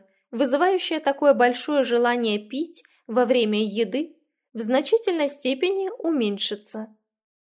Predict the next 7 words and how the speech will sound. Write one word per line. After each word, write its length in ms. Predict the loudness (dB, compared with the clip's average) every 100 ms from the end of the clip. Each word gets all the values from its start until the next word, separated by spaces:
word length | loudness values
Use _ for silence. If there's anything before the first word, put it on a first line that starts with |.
| _ _ _
Пища 400 | 2 2 0 0
должна 400 | 2 2 2 0
быть 200 | 0 -2
приготовлена 720 | 2 2 4 0 0 2 2
таким 400 | 0 -2 -4 -6
образом, 680 | -2 -2 0 -2 -2 -10 -12 -18 _ _
чтобы 400 | -4 -2 2